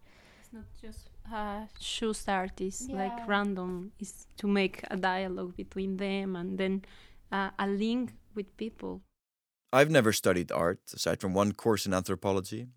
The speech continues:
Speaker 3: and so had no idea of the actual role of curator. Part of me thought of a curator being a mix between a manager, friend, marketer, philosopher, bank, critic, listener,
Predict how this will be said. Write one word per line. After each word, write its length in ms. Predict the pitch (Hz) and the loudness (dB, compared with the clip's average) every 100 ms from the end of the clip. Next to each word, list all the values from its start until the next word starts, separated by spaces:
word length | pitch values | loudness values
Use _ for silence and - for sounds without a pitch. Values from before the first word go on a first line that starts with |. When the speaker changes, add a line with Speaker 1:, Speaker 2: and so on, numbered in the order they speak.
| - | 0
Speaker 3:
and 200 | 104 104 | 2 4
so 220 | 131 123 | 6 8
had 160 | 123 113 | 8 6
no 200 | 127 156 | 4 4
idea 480 | 160 123 92 87 | 2 0 0 0
of 200 | - 95 | -2 -2
the 100 | 98 | 6
actual 400 | 101 - - 117 | 6 4 2 2
role 340 | 92 90 85 87 | 4 2 0 -2
of 180 | - - | -6 -6
curator. 560 | - 110 82 - - - _ _ _ _ _ _ - | 0 2 2 -2 -12 -18 _ _ _ _ _ _ 6
Part 180 | 120 135 | 8 10
of 60 | |
me 100 | 143 | 6
thought 200 | 127 139 | 6 6
of 80 | 131 | 6
a 40 | 131 | 2
curator 440 | 143 139 135 131 | 4 4 4 2
being 220 | 131 123 | 2 2
a 20 | 120 | 2
mix 380 | 151 - - | 0 -2 -6
between 340 | - 139 143 139 | -8 -4 0 2
a 40 | |
manager, 540 | 143 139 92 - - - | 6 6 4 0 -10 -8
friend, 460 | - 107 113 127 - - | 4 6 6 0 -10 0
marketer, 520 | 92 104 - 104 131 _ _ - | 4 4 4 0 -2 _ _ -4
philosopher, 640 | 90 90 - 95 - 131 - | 2 2 2 -4 -6 -8 4
bank, 240 | 95 113 _ - _ _ | 4 4 _ -20 _ _
critic, 420 | - 107 - - _ _ - | 2 4 2 -6 _ _ 0
listener, 480 | 98 101 113 127 | 0 2 -2 -6